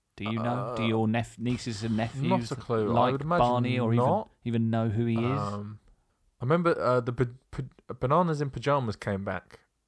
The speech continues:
Speaker 2: but I don't think Barney and Friends is still about.
Speaker 1: Oh, well.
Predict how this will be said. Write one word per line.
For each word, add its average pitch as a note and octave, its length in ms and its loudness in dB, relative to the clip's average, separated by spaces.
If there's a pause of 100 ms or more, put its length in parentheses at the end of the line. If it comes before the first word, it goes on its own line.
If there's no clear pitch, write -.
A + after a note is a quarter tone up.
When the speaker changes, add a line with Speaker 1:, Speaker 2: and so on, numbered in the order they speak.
(260)
Speaker 2:
but G#2+ 280 -4
I - 100 -14
don't A#2 240 -4 (1400)
think - 540 -18 (540)
Barney G#2+ 320 -6
and G#2 100 -10
Friends A#2+ 300 -12
is A#2 120 -16
still - 160 -10
about. C#2 380 -10 (1200)
Speaker 1:
Oh, A#2 160 2
well. F#2+ 380 -4